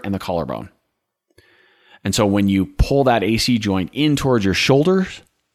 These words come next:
or excuse me, when you pull that A C joint in towards your ears, we're minimizing that frontal area. When you expand your shoulders out and stand in military posture, we'll say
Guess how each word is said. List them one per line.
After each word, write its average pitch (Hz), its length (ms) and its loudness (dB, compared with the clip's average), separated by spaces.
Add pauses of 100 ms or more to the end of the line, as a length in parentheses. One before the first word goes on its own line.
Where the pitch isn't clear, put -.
or 104 160 -2
excuse 107 360 -2
me, 87 180 -4 (340)
when 107 180 0
you 104 100 2
pull 139 260 0
that 92 180 0
A 101 120 0
C 101 200 -2
joint 95 420 0
in 117 260 2
towards 104 360 0
your 87 160 -2 (100)
ears, 139 480 2 (260)
we're 101 120 0
minimizing 95 800 2
that 87 200 -2
frontal 90 420 -4
area. 69 400 -8 (1000)
When 110 120 2
you 95 120 2
expand 117 480 -2
your 110 80 0
shoulders 110 440 -2
out 113 440 -2
and 87 560 -8 (280)
stand 98 460 -6
in 92 140 -4
military 117 400 -2
posture, 92 420 -6
we'll 85 80 -6
say 113 520 -4